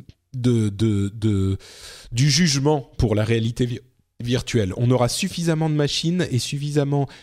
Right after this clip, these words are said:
de compétition et suffisamment de développement, euh, d'ici à la fin deux mille seize pour pouvoir juger vraiment, euh, de ce que donne la réalité virtuelle.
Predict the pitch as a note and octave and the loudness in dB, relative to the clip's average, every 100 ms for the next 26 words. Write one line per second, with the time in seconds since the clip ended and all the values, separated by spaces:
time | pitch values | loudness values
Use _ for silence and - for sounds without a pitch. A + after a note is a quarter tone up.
0 | _ G#2 A#2 A2+ A2+ - C3+ C#3+ C3+ - | _ 0 2 4 2 0 0 0 -2 -2
1 | D#3 C3 - B2+ C3 B2+ A#2+ B2 C#3 B2+ | -2 -2 -6 -4 0 0 2 2 2 0
2 | - C#3+ F3 - _ _ - G#2 G2 F#2+ | 2 -2 -2 -10 _ _ -4 0 0 -2
3 | B2 B2+ - E3+ A2+ A2 - G3 E3 C#3+ | -2 -2 2 2 2 0 0 0 2 0
4 | C3+ A#2+ D#3 F3 - G2+ A#2 A2+ G#2+ A#2 | -2 0 0 0 -4 -2 2 2 2 0
5 | C#3 D3+ C3+ G#2+ G#2+ C3+ - - - _ | 2 2 2 0 2 -2 -4 -18 -20 _
6 | G#2+ G2+ G2 G2+ A2 - G#2+ A#2 A2+ G2 | 0 2 2 0 0 0 0 2 2 2
7 | G#2 G#2 - G2+ G2 - F#2 | 0 0 0 -2 -2 -2 -2